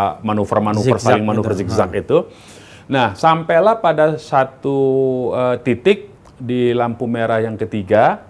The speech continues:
Speaker 1: itu Laskar yang kita menggunakan dua mobil, satu mobil Avanza,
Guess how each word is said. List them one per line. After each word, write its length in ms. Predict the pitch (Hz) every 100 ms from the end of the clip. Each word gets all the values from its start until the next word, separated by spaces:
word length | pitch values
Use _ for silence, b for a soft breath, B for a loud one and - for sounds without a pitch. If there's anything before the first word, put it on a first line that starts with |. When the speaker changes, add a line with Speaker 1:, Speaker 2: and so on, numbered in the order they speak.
| b b b b -
Speaker 1:
itu 800 | 147 143 - 202 202 196 190 - - _ - -
Laskar 560 | 131 135 - 143 131 -
yang 160 | 139 127
kita 240 | 135 135
menggunakan 600 | 135 123 127 127 123 127 123 117
dua 160 | 123 120
mobil, 560 | 120 110 113 170 190
satu 400 | - 139 123 -
mobil 320 | 123 113 120
Avanza, 720 | 110 113 107 101 117 175 196